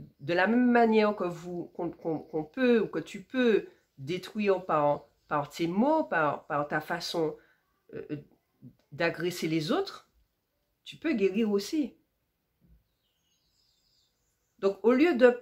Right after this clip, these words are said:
de parler et de dire tout de suite ce qui vient comme une réaction, et donc pour moi comme une, une, une espèce de, de, de pensée animale,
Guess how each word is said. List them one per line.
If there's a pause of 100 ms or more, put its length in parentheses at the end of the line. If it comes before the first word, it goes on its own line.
de
parler
et
de
dire
tout
de
suite
ce
qui
vient
comme
une
réaction,
et
donc
pour
moi
comme
une,
une, (460)
une
espèce
de,
de,
de
pensée
animale,